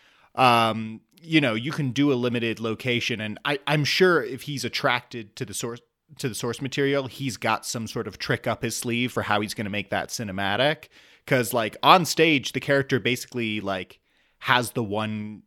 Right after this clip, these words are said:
like, sofa he's on, and he doesn't really move from that sofa. Like, here and there, very briefly, but, like,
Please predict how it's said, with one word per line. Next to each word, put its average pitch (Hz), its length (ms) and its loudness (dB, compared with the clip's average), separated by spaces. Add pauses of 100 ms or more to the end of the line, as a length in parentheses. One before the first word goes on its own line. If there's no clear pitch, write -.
like, 95 280 -8
sofa 127 500 0
he's 151 220 -2
on, 160 320 4
and 120 160 -8
he 120 80 -12
doesn't 135 420 -6
really 123 360 0
move 110 340 -6
from 107 200 -6
that 95 200 -4
sofa. 104 500 -6
Like, 107 300 -10
here 185 320 2
and 117 160 4
there, 123 160 4
very 104 380 -2
briefly, 104 500 -8
but, 95 140 -10
like, 101 400 -8